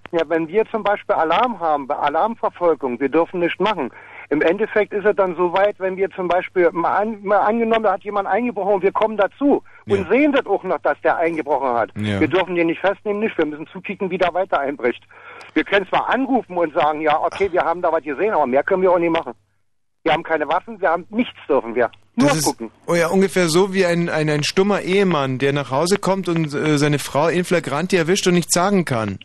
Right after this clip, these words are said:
Speaker 1: Genau so ist das.
Speaker 2: Ja, aber
Speaker 1: Finde
Speaker 2: das
Speaker 1: ich
Speaker 2: ist doch der Albtraum eines jeden Mannes.
Speaker 1: Ja, <laughs> im Endeffekt, ja, kann man wirklich sagen.
Speaker 2: Wär es dir eigentlich lieber, wenn du nach Hause kommst und deine Ehefrau schläft gerade mit einem Einbrecher als mit einem Postboten oder Wachmann?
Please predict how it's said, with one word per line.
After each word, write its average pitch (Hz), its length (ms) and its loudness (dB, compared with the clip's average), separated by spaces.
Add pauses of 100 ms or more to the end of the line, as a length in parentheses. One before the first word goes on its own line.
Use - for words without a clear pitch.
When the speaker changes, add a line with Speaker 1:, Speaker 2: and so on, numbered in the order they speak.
Speaker 1:
Genau 165 320 2
so 143 100 -8
ist 123 180 -6
das. 117 100 -4 (580)
Speaker 2:
Ja, 120 120 -2
aber 117 80 2
Speaker 1:
Finde 135 100 2
Speaker 2:
das 139 100 2
Speaker 1:
ich 170 60 4
Speaker 2:
ist 160 100 0
doch 160 120 0
der - 200 0
Albtraum 180 500 0
eines 165 260 0
jeden 190 260 4
Mannes. 175 560 0 (500)
Speaker 1:
Ja, 175 380 2
<laughs> 185 160 2
im 196 100 -2
Endeffekt, 208 580 0
ja, 175 200 2
kann 151 140 -4
man 160 140 -2
wirklich 160 260 -6
sagen. 135 280 0 (560)
Speaker 2:
Wär 170 180 2
es 208 80 0
dir 226 140 2
eigentlich 202 320 2
lieber, 196 340 2
wenn 190 100 2
du 190 60 2
nach 180 160 0
Hause 190 260 2
kommst 185 360 -2
und 170 120 0
deine 170 200 2
Ehefrau 175 400 2
schläft 165 340 0
gerade 160 180 0
mit 156 140 0
einem 139 160 0
Einbrecher 202 600 0
als 170 200 0
mit 170 100 2
einem 156 160 0
Postboten 131 600 -2
oder 123 160 0
Wachmann? 107 480 -4